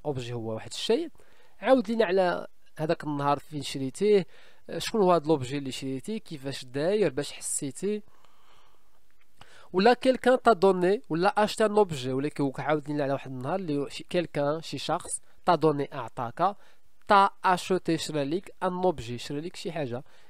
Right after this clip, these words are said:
اما غتكلم على شي صديق شرا ليك كادو، ولا الاب ديالك شرا ليك شي كادو،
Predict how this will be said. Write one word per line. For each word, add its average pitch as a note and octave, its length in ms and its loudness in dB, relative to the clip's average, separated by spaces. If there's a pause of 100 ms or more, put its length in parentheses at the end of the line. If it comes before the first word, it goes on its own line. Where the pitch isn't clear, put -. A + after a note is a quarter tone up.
اما A#3+ 140 2
غتكلم D#3+ 440 0
على B2 120 -2
شي D3 120 -6
صديق C3+ 340 -4
شرا A#2+ 180 -6
ليك A2 140 -10
كادو، D#3 420 0
ولا A3 120 0
الاب G#3+ 280 0
ديالك F3 280 -4
شرا D#3 180 -2
ليك C#3+ 120 -6
شي - 160 -12
كادو، B2+ 380 -4